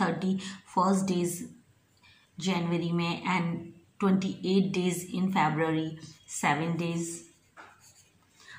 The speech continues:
मार्च and अप्रैल, मार्च में थर्टी फर्स्ट and अप्रैल में थर्टियथ,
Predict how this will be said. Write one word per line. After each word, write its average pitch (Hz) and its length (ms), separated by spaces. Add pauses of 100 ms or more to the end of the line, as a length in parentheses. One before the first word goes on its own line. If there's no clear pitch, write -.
(160)
मार्च 180 460
and 196 180
अप्रैल, 190 520
मार्च 170 420
में 180 140
थर्टी 175 300
फर्स्ट 214 340
and 156 180
अप्रैल 170 440
में 175 200
थर्टियथ, 185 560